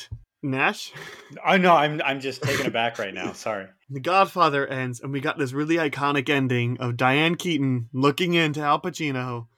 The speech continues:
Speaker 1: who sat down at Marlon Brando's seat, and the door closes, and it's very clearly not the Michael that she knows,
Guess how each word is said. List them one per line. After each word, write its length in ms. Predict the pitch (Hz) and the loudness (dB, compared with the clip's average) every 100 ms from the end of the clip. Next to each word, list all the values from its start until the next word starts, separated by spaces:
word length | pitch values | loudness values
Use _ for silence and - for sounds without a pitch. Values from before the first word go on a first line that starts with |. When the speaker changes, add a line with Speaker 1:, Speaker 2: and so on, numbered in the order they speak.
| _ _ | _ _
Speaker 1:
who 140 | 135 | -6
sat 400 | 120 - 160 170 | -4 0 2 2
down 500 | 190 175 139 131 131 - _ _ | 0 2 0 -2 -6 -16 _ _
at 100 | 131 | -6
Marlon 380 | 135 151 180 190 | 0 2 2 2
Brando's 500 | 190 170 143 131 123 | 2 2 2 0 -2
seat, 340 | 135 123 127 _ _ _ | -2 0 -2 _ _ _
and 300 | 135 120 120 113 - | -4 -2 -4 -6 -6
the 100 | 127 | -4
door 320 | 117 156 196 | 4 6 6
closes, 760 | 190 202 185 143 135 123 113 - _ _ _ 143 | 4 4 4 4 2 2 -2 -12 _ _ _ -4
and 360 | 127 120 120 120 | -2 -2 -6 -6
it's 180 | 123 - | -8 -2
very 340 | 135 170 202 | 4 6 6
clearly 600 | 196 196 190 165 147 131 127 | 4 4 4 6 4 2 0
not 360 | 135 147 151 | 2 2 2
the 80 | 151 | 0
Michael 340 | 151 143 147 139 | 2 2 2 0
that 140 | 143 | -2
she 200 | - 143 | -4 -2
knows, 520 | 135 120 113 113 113 | -2 -2 -2 -6 -10